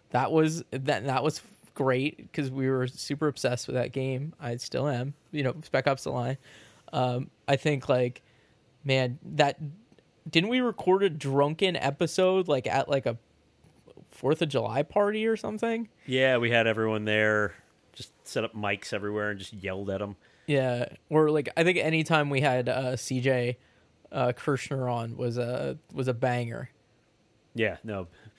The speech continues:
Speaker 2: Big Papa C J, moving on to big things.
Speaker 1: Uncle C J,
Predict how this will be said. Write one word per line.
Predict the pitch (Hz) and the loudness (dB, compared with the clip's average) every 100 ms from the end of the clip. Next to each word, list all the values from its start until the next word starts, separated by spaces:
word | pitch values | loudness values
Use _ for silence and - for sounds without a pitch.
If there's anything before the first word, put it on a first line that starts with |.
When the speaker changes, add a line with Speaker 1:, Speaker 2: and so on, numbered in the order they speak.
| _ _ | _ _
Speaker 2:
Big | 139 | -2
Papa | - 135 - | 6 4 4
C | - 131 | -2 -4
J, | 113 107 92 - _ _ | 0 0 0 -8 _ _
moving | 120 110 117 | -4 -2 0
on | 120 | 0
to | 113 | 0
big | 113 101 | -2 -2
things. | 120 110 98 - _ _ - | -4 -4 -6 -14 _ _ 0
Speaker 1:
Uncle | 196 220 - 240 233 | 0 0 -2 -2 -2
C | - 196 185 175 | -6 -6 -6 -6
J, | 175 170 160 160 160 160 170 | 0 0 2 0 0 0 -2